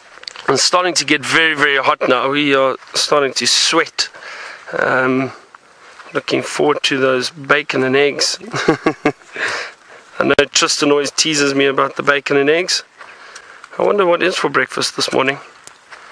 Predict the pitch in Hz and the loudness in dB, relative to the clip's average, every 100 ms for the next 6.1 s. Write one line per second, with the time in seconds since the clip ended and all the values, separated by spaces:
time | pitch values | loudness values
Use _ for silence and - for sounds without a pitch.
0 | - - - - - 147 139 139 135 - | -20 -20 -20 -20 -8 -4 -2 0 -2 -2
1 | - - 196 190 185 170 165 160 - - | -2 0 2 2 2 2 0 -2 -4 -6
2 | - 165 156 143 - - - - - - | -2 0 0 -2 -8 -16 -20 -20 -20 -20
3 | - - - - - 151 151 - 147 147 | -20 -20 -8 -4 -2 0 -2 0 0 0
4 | - - - - - - - 180 196 - | -2 -4 -6 -12 -12 -12 -2 0 2 2
5 | 190 147 190 220 180 143 - 151 - - | 0 2 2 2 0 0 0 -2 0 0
6 | 156 | 0